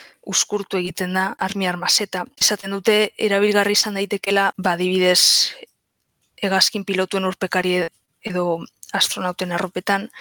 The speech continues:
sentsoreak integratzeko, e, jantzi horien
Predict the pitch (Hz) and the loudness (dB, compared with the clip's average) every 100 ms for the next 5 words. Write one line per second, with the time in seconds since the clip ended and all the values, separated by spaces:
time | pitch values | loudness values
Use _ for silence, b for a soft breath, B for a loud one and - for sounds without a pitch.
0 | B B B B B B _ - - 214 | B B B B B B _ -2 2 2
1 | 202 208 208 202 196 185 196 190 185 - | 2 4 6 4 2 -4 -2 0 -2 -2
2 | 190 - 202 185 165 156 - - - - | -6 -2 0 2 0 -4 -8 -10 -12 -4
3 | 190 180 185 185 - 196 185 190 185 | -2 2 2 2 2 0 2 2 0